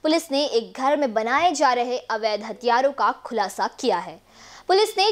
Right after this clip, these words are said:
छापेमार कार्रवाई करते हुए महिला और एक पुरुष को गिरफ्तार किया है, जिनके पास से पुलिस को तेज तमंचे,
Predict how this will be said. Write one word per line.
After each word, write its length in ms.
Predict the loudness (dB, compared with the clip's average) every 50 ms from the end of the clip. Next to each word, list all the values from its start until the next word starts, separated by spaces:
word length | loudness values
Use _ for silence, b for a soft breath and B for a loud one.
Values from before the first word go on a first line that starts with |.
| 0 0
छापेमार 580 | 0 2 2 2 2 2 2 2 2 0 0
कार्रवाई 480 | 0 0 0 0 2 0 0 0 0 -2
करते 380 | -4 -4 -2 -2 -2 0 -2
हुए 240 | -2 -2 -2 -4 -6
महिला 460 | -6 -6 -6 -4 -2 -2 0 0 0
और 400 | 0 -2 -8 -16 _ -2 0 2
एक 180 | 2 2 0 -2
पुरुष 300 | -4 -2 0 0 0 -2
को 200 | 0 2 2 2
गिरफ्तार 600 | 2 0 -2 -2 -2 -4 -4 0 0 2 2 0
किया 280 | -2 -4 0 0 2 0
है, 260 | 0 -4 -10 -18 -20 _ b b b b b -4
जिनके 240 | -4 -2 -2 -2
पास 320 | -2 2 4 4 4 4 0
से 200 | -2 -4 -6 -6
पुलिस 420 | -6 -4 0 0 2 2 0 -2
को 160 | -4 -4 -6
तेज 420 | -4 -2 0 0 0 0 -2 -4 -4
तमंचे, 560 | -2 -2 -2 -2 -4 -4 -4 -4 -6 -6